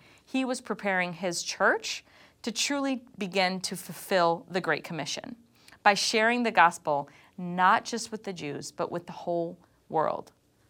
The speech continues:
Remember our memory verse from week one? It was Acts chapter one, verse eight. "But you will receive power when the Holy Spirit comes upon you,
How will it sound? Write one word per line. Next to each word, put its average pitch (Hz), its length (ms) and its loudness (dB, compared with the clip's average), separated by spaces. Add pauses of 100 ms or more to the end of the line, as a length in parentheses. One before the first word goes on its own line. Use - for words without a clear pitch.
(800)
Remember 233 300 4
our 240 120 10
memory 190 360 2
verse 202 480 2
from 175 240 -2
week 170 240 -6
one? 165 320 4 (640)
It - 20 -2
was 190 220 -2
Acts 180 280 8
chapter 180 320 0
one, 147 280 -2
verse 147 300 -6
eight. - 340 -14 (2500)
"But 190 220 -4
you 220 220 -2
will 285 160 0
receive 240 360 -4
power - 540 2 (140)
when 208 160 -2
the 202 80 2
Holy 196 260 0
Spirit 175 420 0
comes 165 280 -4
upon - 320 -6
you, - 240 -12